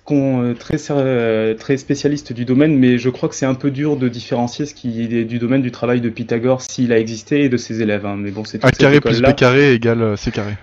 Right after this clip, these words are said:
Speaker 1: Ben, tu, tout à fait. C'est-à-dire que si on
Speaker 2: <laughs>
Speaker 1: dessine un carré qui a un côté un, donc un carré,
Speaker 2: Mhm.
Speaker 1: euh, on lui donne un côté de, de l'unité, sa diagonale, elle fait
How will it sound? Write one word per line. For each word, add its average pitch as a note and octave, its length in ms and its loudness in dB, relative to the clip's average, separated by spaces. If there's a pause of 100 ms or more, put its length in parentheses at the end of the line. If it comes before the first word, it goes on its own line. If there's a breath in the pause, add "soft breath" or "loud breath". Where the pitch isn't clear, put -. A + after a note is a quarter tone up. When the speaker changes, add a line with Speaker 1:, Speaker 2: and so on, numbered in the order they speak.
Speaker 1:
Ben, C3+ 240 4 (220)
tu, G#2 520 -2
tout - 160 -4
à E3+ 120 6
fait. E3+ 200 4
C'est-à-dire C#3 400 -2
que - 120 -4
si - 120 4
on G3 100 6
Speaker 2:
<laughs> - 20 2
Speaker 1:
dessine D#3+ 260 2
un C3 80 2
carré D#3+ 400 6
qui D3 160 -2
a A#2 80 4
un A#2 80 0
côté A#2+ 480 -4
un, C#3 220 -2 (340 soft breath)
donc A2+ 180 -4
un A2+ 100 -4
carré, B2+ 360 4
Speaker 2:
Mhm. A#2 80 2
Speaker 1:
euh, F#2+ 200 -6 (100)
on G#2+ 80 -2
lui A2+ 160 -4
donne B2+ 160 4
un A2+ 80 -4
côté A#2 320 -2
de, G2 280 -4
de G#2 120 -2
l'unité, A#2 500 -2 (320 loud breath)
sa - 160 4
diagonale, E3+ 600 6
elle A#2+ 100 -2
fait F3 360 -2